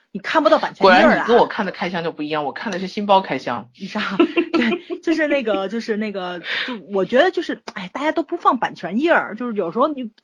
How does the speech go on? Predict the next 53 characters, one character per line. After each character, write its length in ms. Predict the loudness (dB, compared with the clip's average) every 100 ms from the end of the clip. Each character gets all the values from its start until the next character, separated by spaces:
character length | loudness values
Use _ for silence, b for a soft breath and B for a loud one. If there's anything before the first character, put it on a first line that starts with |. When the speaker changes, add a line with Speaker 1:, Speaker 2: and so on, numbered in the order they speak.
| _ -10
Speaker 1:
我， 100 | -8 -2
我， 160 | -2 0
我 120 | -2
最 100 | 0
想 140 | -2
看 180 | -2 -2
是 120 | -2
版 260 | -2 -4 -2
权 140 | 0
页 100 | 4
儿 60 | 4
是 180 | 2 -6
出 220 | -6 4
到 260 | 4 4 0 _ _
第 140 | -4
几 100 | -4
刷 320 | -2 4 6
了， 80 | 4
你 100 | 0
知 80 | -6
道 180 | -6 -6
吧？ 180 | -8 -12 b b _
但 100 | -10
他 60 |
们 60 | -8
都 80 | -10
不 100 | -6
放， 60 | 4
Speaker 2:
大 140 | 6
家 20 |
没 140 | 6 2
那 60 |
个 100 | -2
习 300 | -6 -8 -12
惯， 320 | -2 0 0 -4 -16
Speaker 1:
但 100 | -8
是， 20 |
Speaker 2:
嗯。 20 |
Speaker 1:
对， 200 | -6 -4
但 200 | -6 -6
大 160 | -6 -6
概 140 | -4
Speaker 2:
你 100 | 2
要 160 | 4 6
不 60 |
要 60 | 6
去 100 | 4
B 120 | 2
站 220 | 2 4
也 60 | 2
录 240 | 0 -6
一 40 | -8
个？ 460 | -8 -2 -2 -2